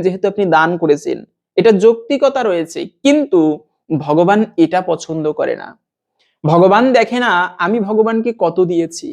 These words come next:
ভগবান দেখে আমি নিজের মধ্যে কতটা রেখে দিয়েছি। একটা গরিব যার একশো টাকা জীবর্জনে-, জীবনের, আহ, সঞ্চয় রয়েছে,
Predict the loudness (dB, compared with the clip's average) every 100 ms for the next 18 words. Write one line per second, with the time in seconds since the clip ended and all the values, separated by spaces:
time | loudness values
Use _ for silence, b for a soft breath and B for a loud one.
0 | -18 _ _ -4 2 4 4 2 0 -2
1 | -4 -4 -4 -6 -10 _ -6 2 4 6
2 | 4 4 2 0 -4 -4 -6 -4 -4 -2
3 | -2 0 -2 -2 -6 -8 -20 -20 _ _
4 | _ _ _ _ -2 2 4 6 6 6
5 | 2 0 -2 -2 0 -2 -6 -6 -6 -4
6 | -4 -2 0 0 2 0 0 0 0 0
7 | 2 2 2 0 0 -4 _ _ -8 -6
8 | -4 -4 -2 0 2 4 6 4 2 -10